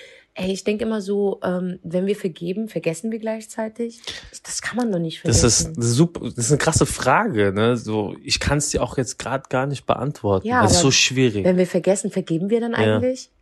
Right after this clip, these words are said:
Speaker 2: Ja.
Speaker 1: Also wenn wir nicht vergessen,
Speaker 2: Ja.
Speaker 1: vergeben wir dann wirklich?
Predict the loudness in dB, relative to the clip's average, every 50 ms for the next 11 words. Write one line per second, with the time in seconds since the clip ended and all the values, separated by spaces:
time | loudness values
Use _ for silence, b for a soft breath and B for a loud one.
0 | _ _ -10 -6 -2 -2 2 4 4 4 6 6 4 4 4 2 0 0 0 0
1 | 2 2 -2 -2 -4 -6 -6 -4 -2 -2 0 -2 -2 -2 -2 -2 -2 0 0 0
2 | 0 0 0 -2 -2 -4 -8 -12 -12 -12 -16 -20